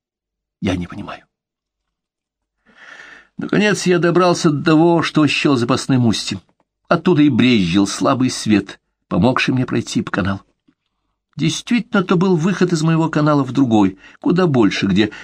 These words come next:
поток нечистот прямо рокотал. Там очень-очень высоко в стене было небольшое отверстие, примерно метр в ширину и сантиметров двадцать в высоту. Нечего было и думать, чтобы в него пролезть.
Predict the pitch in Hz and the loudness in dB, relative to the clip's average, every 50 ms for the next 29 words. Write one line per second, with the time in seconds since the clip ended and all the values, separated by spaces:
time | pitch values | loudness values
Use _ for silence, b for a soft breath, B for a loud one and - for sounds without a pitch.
0 | B B - 135 - 147 139 - 143 139 - 135 - - 135 123 - _ - 131 | B B -4 -2 -2 0 0 0 -2 -2 -2 -4 0 0 0 -2 -2 _ -2 0
1 | 135 120 110 101 101 104 - - - - - 107 98 - _ _ _ _ _ _ | 0 0 0 0 -2 -4 -4 -4 -6 -4 -4 -6 -6 -6 _ _ _ _ _ _
2 | _ _ _ _ _ _ _ _ _ _ _ _ _ - - 107 98 92 - _ | _ _ _ _ _ _ _ _ _ _ _ _ _ -2 0 0 0 0 -2 _
3 | - 202 208 - - - 220 202 - - 208 - - - - 190 180 180 180 - | -2 -2 -2 -2 -4 -4 -4 -4 -2 -4 -4 -4 -2 -2 -2 0 0 0 0 0
4 | - 175 170 - - 175 160 165 - - - - - - 160 147 139 120 98 90 | -2 -4 -2 0 0 0 0 -2 -6 -12 -12 -10 -4 -2 0 2 2 2 2 2
5 | 98 98 98 107 117 117 - 151 - - - 196 185 180 175 - - 123 104 - | 2 4 2 2 2 0 0 0 0 -2 -2 0 0 0 -2 0 -2 -2 -2 -2
6 | - - - - - 107 110 113 110 110 b b b b b b b b - 123 | -4 -8 -8 -6 -2 -2 0 0 0 0 b b b b b b b b 0 2
7 | 147 156 135 - - 98 95 - - - - 123 113 107 120 127 147 170 143 B | 2 2 0 -2 -4 -6 -6 -6 -4 -2 0 2 2 2 2 2 2 2 0 B
8 | B B B B B B - - - 113 95 92 113 107 95 107 101 98 85 90 | B B B B B B -12 -6 -4 -4 0 0 0 0 2 2 2 2 2 0
9 | 113 117 117 - - 101 - 131 120 104 107 - - 113 98 - - 95 - _ | 0 0 -2 -4 -8 -8 -8 -8 -6 -6 -6 -4 -4 -6 -6 -4 -6 -8 -8 _
10 | _ _ _ _ _ _ _ _ _ _ _ _ _ _ _ - 101 95 - - | _ _ _ _ _ _ _ _ _ _ _ _ _ _ _ -2 0 0 2 0
11 | 95 85 87 92 95 95 85 98 98 98 98 - - 95 85 107 104 101 101 101 | 2 2 4 4 4 2 2 2 0 0 -2 -2 -4 -4 -2 0 0 0 0 -2
12 | - 101 101 98 104 143 139 139 - - - - - | -2 -2 -2 0 0 -2 -2 -4 -8 -14 -20 -20 -20